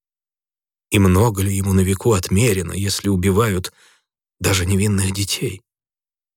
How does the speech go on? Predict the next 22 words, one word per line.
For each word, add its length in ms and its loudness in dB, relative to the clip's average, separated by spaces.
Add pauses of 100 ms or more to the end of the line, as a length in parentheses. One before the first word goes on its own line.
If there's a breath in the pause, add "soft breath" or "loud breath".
(220)
А 80 -6
ему 160 -2
хочется 420 -4
жить 480 -2 (480 soft breath)
и 100 0
не 120 2
таиться 560 2
в 100 -6
тёмном 420 2
трюме, 420 2
а 60 -2
чувствовать 480 0
себя 260 -2
живым, 640 0 (400 loud breath)
живым, 720 -2
живым. 1000 0 (1900)
Князь 320 0
Михаил 480 2
обнял 440 2
Катю 500 -4 (800)
и 80 0
поцеловал. 960 -6